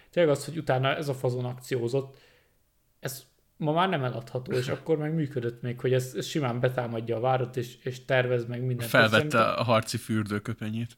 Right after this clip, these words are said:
Speaker 1: Szerintem ez egy, ez egy korrekt rész volt, jó, sokat, sokáig elnyújtották ott a dolgokat, meg na-, nagyon el volt túlozva, hogy mennyire morog, meg, meg amúgy az egész ház, az, azt inkább egy Gyűrűk urába tudnám elképzelni, meg ilyesmi, tehát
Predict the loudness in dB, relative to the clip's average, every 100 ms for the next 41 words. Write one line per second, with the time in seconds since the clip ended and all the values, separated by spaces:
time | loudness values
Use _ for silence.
0 | _ -4 -2 0 -2 -2 0 0 -4 -8
1 | _ -6 -2 -2 0 2 4 4 0 -2
2 | -2 2 0 2 -2 -4 -8 -2 0 0
3 | -2 -4 -2 0 2 4 2 0 -2 -6
4 | -12 -12 -10 -2 0 0 -2 -6 -2 -2
5 | 0 2 2 4 4 4 2 2 0 0
6 | -2 -6 -6 -6 -6 -8 -4 -2 -2 -2
7 | -6 -8 -20 -4 2 4 6 6 6 6
8 | 4 4 4 4 2 0 -2 -2 -2 -6
9 | -2 -2 0 -2 0 0 0 0 0 0
10 | -2 -4 -6 -6 -6 -6 -6 -4 -6 -8
11 | -10 -8 -2 -2 -2 -6 -4 -4 -6